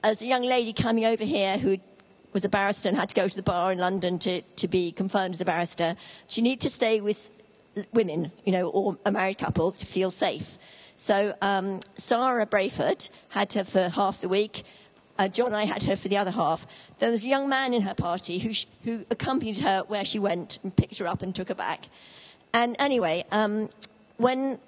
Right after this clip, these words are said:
towards the end of her stay, the end of the week, he said to John and me, he said, "What is it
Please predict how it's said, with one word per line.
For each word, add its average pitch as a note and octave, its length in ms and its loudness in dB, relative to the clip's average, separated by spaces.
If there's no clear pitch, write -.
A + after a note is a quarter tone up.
towards C4 240 4
the B3 80 4
end A#3 120 2
of G#3 80 -4
her - 100 -4
stay, - 300 -2
the F#3+ 80 0
end G3+ 120 2
of F3 60 -4
the G3 60 2
week, E3+ 340 -2
he C4 160 -2
said - 180 4
to - 80 -8
John A3 240 2
and F#3+ 80 2
me, F#3+ 160 0
he G#3+ 80 -2
said, - 380 0
"What F#4+ 260 4
is C#5+ 100 -4
it - 380 -4